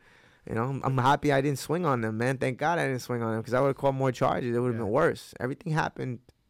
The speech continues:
Speaker 1: as it was supposed to happen, you know, and I'm, I'm thankful for that. But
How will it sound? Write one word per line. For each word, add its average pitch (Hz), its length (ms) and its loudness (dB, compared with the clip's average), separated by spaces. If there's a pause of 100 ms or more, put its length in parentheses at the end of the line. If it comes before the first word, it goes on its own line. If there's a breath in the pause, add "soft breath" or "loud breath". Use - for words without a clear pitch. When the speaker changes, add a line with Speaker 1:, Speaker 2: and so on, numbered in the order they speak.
(300)
Speaker 1:
as 139 140 -2
it 143 80 0
was 123 100 -6
supposed 117 240 -4
to 104 80 -8
happen, 73 420 -12
you 92 120 -10
know, 110 220 -6
and 107 120 -8
I'm, 104 220 -10
I'm 98 160 -10
thankful - 400 -8
for - 160 -14
that. - 240 -12 (580 soft breath)
But 120 340 2